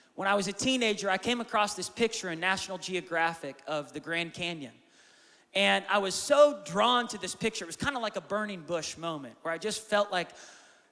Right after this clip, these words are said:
I felt like the canyon was whispering, like, "Come on, Paul, come out here."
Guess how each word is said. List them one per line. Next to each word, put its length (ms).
I 100
felt 200
like 140
the 80
canyon 480
was 160
whispering, 540
like, 260
"Come 160
on, 200
Paul, 440
come 140
out 140
here." 460